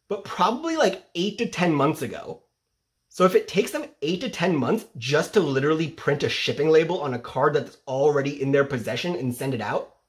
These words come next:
I can only imagine why it's taking them so long to figure out what Kobe had signed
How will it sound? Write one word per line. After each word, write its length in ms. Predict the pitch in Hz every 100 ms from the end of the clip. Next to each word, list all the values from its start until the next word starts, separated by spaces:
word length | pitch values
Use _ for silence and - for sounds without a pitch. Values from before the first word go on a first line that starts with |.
| _ _ _ _ -
I 60 |
can 180 | 180 220 -
only 380 | 196 208 220 226
imagine 640 | 180 147 143 151 147 139
why 160 | 127 123
it's 140 | 131
taking 260 | - 147 147
them 140 | 131
so 220 | 123 156 139
long 240 | 135 135
to 60 | 131
figure 300 | 147 139 143
out 120 | 139
what 140 | -
Kobe 240 | - 143 143
had 140 | 131
signed 320 | 139 139 123